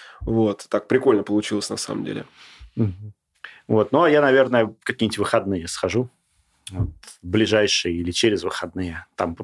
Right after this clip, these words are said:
Speaker 2: конечно, матчи такие попроще, но, с другой стороны,
Speaker 1: Тоже интересно,
Speaker 2: прогуля-,
Speaker 1: да.
Speaker 2: прогуляться на хоккей, потому что в будни совершенно не получается добраться с московскими пробками.
Speaker 1: Ну да.
Speaker 2: Вот. Ну что ж, ребят,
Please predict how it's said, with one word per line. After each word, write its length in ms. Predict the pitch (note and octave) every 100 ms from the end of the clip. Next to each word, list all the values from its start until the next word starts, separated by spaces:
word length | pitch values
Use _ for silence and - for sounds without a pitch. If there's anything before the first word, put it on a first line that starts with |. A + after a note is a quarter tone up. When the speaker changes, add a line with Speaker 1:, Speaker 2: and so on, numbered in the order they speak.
| -
Speaker 2:
конечно, 280 | A#2 - A2
матчи 300 | A#2 G#2+ -
такие 260 | - G#2
попроще, 580 | G2+ A2 C4 D4 - G3+ - _ _ - - - _
но, 260 | C3 A3+ A3
с 60 |
другой 220 | A2 G2+ D#3
стороны, 500 | - G2+ A2 G2+ G2+ A#2+ -
Speaker 1:
Тоже 220 | G#3 F3+
интересно, 340 | C#3 C3 C3
Speaker 2:
прогуля-, 320 | C#3 D3+ E3+ D3+
Speaker 1:
да. 40 |
Speaker 2:
прогуляться 580 | - E3 D#3+ D#3+ D3+ -
на 60 | C3
хоккей, 240 | C#3+ E3+
потому 140 | D#3+ A2+
что 140 | A#2+
в 40 |
будни 220 | A#2 D#3+ A#2+
совершенно 380 | - A#2+ A#2+
не 100 | G2+
получается 480 | F2+ G2 F2 F#2 -
добраться 440 | - - C#3 C3+ -
с 100 | -
московскими 480 | G#2+ - G2+ - F2+
пробками. 460 | - - F2 - - _
Speaker 1:
Ну 120 | B2+ C3+
да. 220 | G#2+ G#2 _ _ _ - - - - - - - - -
Speaker 2:
Вот. 220 | G#2+ F2+ - _ - - - -
Ну 60 | F#3+
что 160 | -
ж, 120 | G3 -
ребят, 360 | D#3 A#2 -